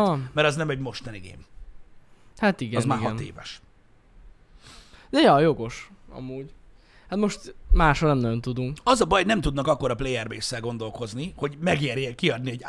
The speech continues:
Speaker 2: update-et, vagy egy új fajta, nem tudom mit. És ez gáz. Ez
Speaker 1: Mondjuk
Speaker 2: gáz.
Speaker 1: amúgy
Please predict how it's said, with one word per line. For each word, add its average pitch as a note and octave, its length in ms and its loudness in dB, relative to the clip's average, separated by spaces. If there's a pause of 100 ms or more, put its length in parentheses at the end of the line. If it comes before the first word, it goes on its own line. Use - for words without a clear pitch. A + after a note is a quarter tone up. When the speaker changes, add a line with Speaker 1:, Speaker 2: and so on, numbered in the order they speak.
Speaker 2:
update-et, - 520 -14
vagy A2+ 160 -12
egy A2+ 220 -14
új A#2 240 -14
fajta, G#2 300 -14
nem A2 160 -12
tudom G#2+ 200 -16
mit. - 160 -20 (160)
És - 120 -6
ez D3+ 140 0
gáz. D3+ 440 -2 (840)
Ez C3+ 80 -2
Speaker 1:
Mondjuk C4 240 10
Speaker 2:
gáz. F#4+ 80 6
Speaker 1:
amúgy C#4 300 4